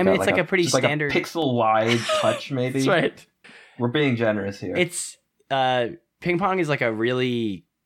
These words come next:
Speaker 1: it's actually a kinda simple, straightforward sports story. It's just about these kids,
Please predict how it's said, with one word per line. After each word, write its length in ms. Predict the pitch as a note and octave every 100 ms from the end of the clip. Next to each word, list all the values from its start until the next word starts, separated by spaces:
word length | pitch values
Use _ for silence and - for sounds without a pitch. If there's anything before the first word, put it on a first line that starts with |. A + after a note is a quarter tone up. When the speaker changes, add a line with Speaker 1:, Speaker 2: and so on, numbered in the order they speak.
| _ _ _ -
Speaker 1:
it's 140 | A2
actually 220 | E3 F3 C#3+
a 60 |
kinda 160 | B2+ G2+
simple, 1400 | - - - - B2 A#2+ - C#3+ C#3+ C#3 C3+ B2+ B2 - _ _ _ - - -
straightforward 880 | B2+ A2+ - A#2+ A#2 A2 G2+ F2 -
sports 400 | - - G#2+ -
story. 420 | - D3 D3 D#3+
It's 180 | A2 -
just 180 | A2+ A2
about 280 | G2+ G2+ G2
these 220 | G2+ F#2+
kids, 520 | - G#2 F#2+ F#2